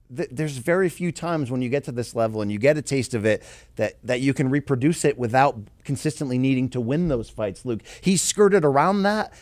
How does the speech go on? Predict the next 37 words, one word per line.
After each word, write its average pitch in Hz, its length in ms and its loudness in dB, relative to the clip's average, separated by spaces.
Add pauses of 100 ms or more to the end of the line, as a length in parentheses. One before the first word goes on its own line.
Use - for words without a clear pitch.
by 147 100 6
playing 175 460 2
this 151 220 -2
role 151 240 4
already. 139 640 0 (300)
The 135 120 0
pay-per-view 165 480 2
B-side 170 400 2
who's 165 100 2
gonna 156 160 2
help 165 180 2
you 151 80 -6
sell 190 280 4
it 156 100 4 (160)
because 160 240 0
of 147 80 -2
the 139 60 -2
street 190 280 -2
cred 165 120 2
and 151 100 -2
all 139 120 2
that. 139 100 0
Oh, 214 80 6
he 220 80 4
became 214 300 2
an 202 60 0
A-side 214 440 4
for 165 100 -4
the 165 60 0
B 180 140 0
M 202 120 2
F 262 140 0
fight, 147 220 4
and 156 100 -2
it 165 80 -2
was 160 100 -4
great. 233 380 2